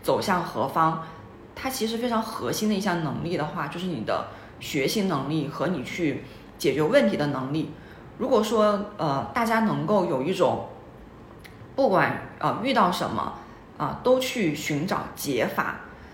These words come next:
啊，或，不管是你自己拥有啊，拥有这样的经验，还是说你去寻求他人的帮助，你去寻求解法，那对于大家来讲的话，其实问题就不成就问题，问题只会成为帮助大家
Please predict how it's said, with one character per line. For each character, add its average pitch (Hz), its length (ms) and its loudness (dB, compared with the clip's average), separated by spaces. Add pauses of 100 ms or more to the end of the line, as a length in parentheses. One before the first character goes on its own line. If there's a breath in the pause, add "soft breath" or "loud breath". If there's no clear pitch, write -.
(260 loud breath)
啊， - 80 -10
或， - 240 2
不 269 220 -2
管 185 120 4
是 196 100 0
你 170 100 2
自 247 240 -2
己 117 300 -6
拥 202 200 2
有 190 160 6
啊， - 260 -2 (220)
拥 214 160 2
有 190 100 4
这 - 80 0
样 170 100 2
的 156 60 2
经 165 180 -2
验， 160 120 0
还 156 60 -2
是 160 60 -2
说 170 80 0
你 156 120 -2
去 170 160 -4
寻 151 200 -4
求 156 120 -6
他 185 220 0
人 185 80 0
的 143 100 0
帮 156 280 0
助， 160 140 -6 (140)
你 160 80 -2
去 180 140 -4
寻 170 220 -2
求 180 200 -2
解 - 340 -4
法， - 220 -2 (600 loud breath)
那 247 120 2
对 240 140 0
于 226 40 0
大 240 80 2
家 202 80 4
来 165 160 2
讲 170 220 0
的 95 100 -2
话， 175 240 -4
其 - 160 -6
实 196 140 0
问 226 200 4
题 185 160 0
就 170 100 -2
不 208 120 -2
成 151 180 -2
就 156 160 0
问 175 220 0
题， 135 160 -6
问 233 240 2
题 175 140 -2
只 139 160 -4
会 165 180 4
成 147 300 0
为 123 240 0 (360 loud breath)
帮 247 220 4
助 285 160 0
大 202 200 0
家 151 320 2